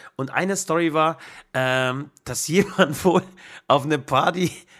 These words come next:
einen Typen gegenüber von sich anschreit: „Halt die Fresse, wenn du mit mir redest.“ <laughs> Und ich fand diesen Spruch so sensationell,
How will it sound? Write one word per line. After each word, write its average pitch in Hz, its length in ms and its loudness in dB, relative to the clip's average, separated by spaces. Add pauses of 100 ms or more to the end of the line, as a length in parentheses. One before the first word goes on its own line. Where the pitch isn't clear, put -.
(140)
einen 151 180 -6
Typen 196 400 -2
gegenüber 170 500 2
von 165 240 0
sich 160 240 -2
anschreit: 160 540 2 (480)
„Halt 226 500 2
die 214 160 2
Fresse, 180 720 4
wenn 160 180 2
du 165 100 6
mit 160 220 2
mir 156 240 4
redest.“ 151 680 0
<laughs> - 1900 -6
Und 165 200 -2
ich 180 140 0
fand - 520 0
diesen 180 340 0
Spruch 175 420 2
so 147 240 2
sensationell, 139 840 0